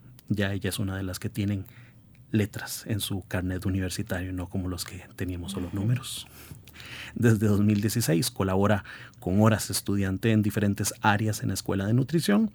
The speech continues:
entre ellas el apoyo a labores de la Comisión de Docencia.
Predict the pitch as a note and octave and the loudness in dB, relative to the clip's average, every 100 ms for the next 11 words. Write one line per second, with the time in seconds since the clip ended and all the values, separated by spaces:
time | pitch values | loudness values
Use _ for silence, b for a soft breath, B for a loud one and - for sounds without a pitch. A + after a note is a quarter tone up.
0 | B B B B2 A2+ G#2 G#2 G#2+ F#2+ - | B B B 2 4 4 4 0 -2 -2
1 | F2+ F#2+ F#2+ F#2 F#2+ F2+ F#2 F#2+ G2 - | -4 -2 -4 -4 -4 -2 -2 -2 -4 -6
2 | - F#2 F2 F#2+ F#2 F2 G2 F2 - - | -6 -4 -2 -2 -2 -2 -2 -2 -6 -10